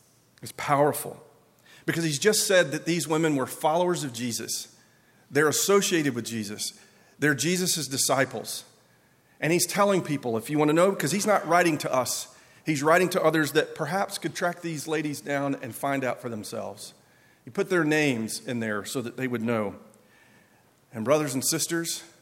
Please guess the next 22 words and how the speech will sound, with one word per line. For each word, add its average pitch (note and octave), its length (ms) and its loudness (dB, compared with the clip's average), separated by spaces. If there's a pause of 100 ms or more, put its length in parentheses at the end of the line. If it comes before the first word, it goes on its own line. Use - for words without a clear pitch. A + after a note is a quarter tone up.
(480)
that C#3+ 160 0
was G#2+ 140 -10
risky. G#2 460 -8 (1080)
Because C3+ 200 -2
in D3 60 2
the C#3+ 120 4
early D#3+ 260 4
days C#3+ 420 6
after B2+ 240 0
Jesus' B2 500 0
resurrection, A#2+ 760 0 (340)
in B2+ 80 -6
the A#2+ 60 -2
early D3+ 240 2
days C#3 240 0
of B2+ 80 -6
the B2+ 60 -6
church, D#3+ 380 -6
being C3+ 140 -2
associated C#3 540 -2
with A2+ 100 -4
Jesus B2 640 -2